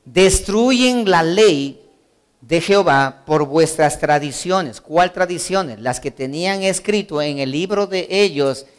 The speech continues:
conocido como el Talmud babilónico. Entonces, por esa razón dice a Jerusalén como la Babilonia. ¿Por qué? Porque ellos trajeron la costumbre de Babilonia y colocaron en Jerusalén.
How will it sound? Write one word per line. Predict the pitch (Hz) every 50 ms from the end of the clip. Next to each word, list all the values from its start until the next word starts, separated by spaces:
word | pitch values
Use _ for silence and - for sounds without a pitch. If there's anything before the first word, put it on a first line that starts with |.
| _ _ _
conocido | - 151 156 151 139 - - 175 165 165
como | - 147 143 143
el | 139 131
Talmud | - - 143 131 131 147 160 165 156 123
babilónico. | 131 135 131 135 127 127 120 107 98 - _ _ _ _ _ _ _ _ _ _ _ _ _ _ _ _ _ _ _ _ _ _ _ _ _ _ - - -
Entonces, | 156 165 185 208 - 147 135 - - - _ _ _ _ _ _ _ _ _
por | - 170 165 170
esa | 185 202 190 254 240
razón | 240 233 - - 196 185 180
dice | 170 185 202 185 190 202 196 185 - -
a | 147 151 151
Jerusalén | - - 175 190 247 233 - 180 165 165 160 165
como | - 175 170 170 165
la | 160 151
Babilonia. | 151 156 156 160 160 160 180 185 165 127 113 -
¿Por | 160 165
qué? | - - 196 156 -
Porque | - 143 - 165 160
ellos | 175 190 185
trajeron | - 185 165 151 - - - 175 202 220 240 254 240
la | 220 185 170 -
costumbre | - 175 170 160 - - - 226 254 269 277 277 277 262 233
de | 226
Babilonia | 208 214 214 208 214 208 208 220 220 190 160 160 170 - -
y | 165 165 165 156
colocaron | 160 - 160 156 151 143 - - 185 185 185 185 190 185
en | 170 160 156
Jerusalén. | 147 156 151 147 139 147 127 120 101 87